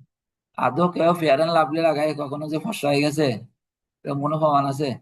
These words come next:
কিন্তু ফেয়ার অ্যান্ড লাভলি অ্যাডভার্টাইজ দেখা যায় এমন ভাবে কি, ওটা দিলেই ও একেবারে কি হয়ে যাবে, এমন রূপশ্রী হয়ে যাবে। হুম। হয়তো যখন মুখে লাগায়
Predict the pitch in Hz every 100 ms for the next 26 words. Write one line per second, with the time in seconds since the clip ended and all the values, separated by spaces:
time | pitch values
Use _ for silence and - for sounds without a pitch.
0 | _ _ _ _ _ _ _ _ _ _
1 | _ _ _ _ - 127 135 127 147 156
2 | 156 156 156 139 160 156 151 143 131 139
3 | 147 147 151 143 147 147 151 156 156 156
4 | 202 - - _ _ _ - - 147 135
5 | 139 147 156 151 143 143 143 131 127 123
6 | 113 123 123 127 120 98 - _ _ _
7 | _ _ _ _ _ _ _ _ _ _
8 | _ _ _ - 110 123 131 127 120 120
9 | 123 - 127 127 117 104 90 - - _
10 | _ _ _ _ - - 101 _ _ _
11 | - - 160 156 131 165 160 139 156 165
12 | 160 175 156 156